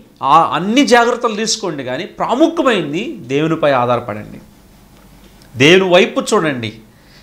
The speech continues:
దేవుని పాదాలు పట్టుకోండి. "ప్రభువా, నీవే నాకు దిక్కు." ఎందుకు? మనల్ని చేసింది ఆయనే కదా.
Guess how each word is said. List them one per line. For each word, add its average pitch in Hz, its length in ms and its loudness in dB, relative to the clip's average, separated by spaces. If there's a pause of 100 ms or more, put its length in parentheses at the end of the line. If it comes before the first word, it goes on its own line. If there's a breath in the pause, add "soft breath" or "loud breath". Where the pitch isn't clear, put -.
(140)
దేవుని 185 300 6
పాదాలు 208 440 4
పట్టుకోండి. 220 500 -4
"ప్రభువా, 160 580 2
నీవే 151 360 2
నాకు 143 240 0
దిక్కు." 117 480 -10 (300 loud breath)
ఎందుకు? 247 340 2
మనల్ని 202 440 4
చేసింది 214 400 2
ఆయనే 220 280 0
కదా. 202 480 -2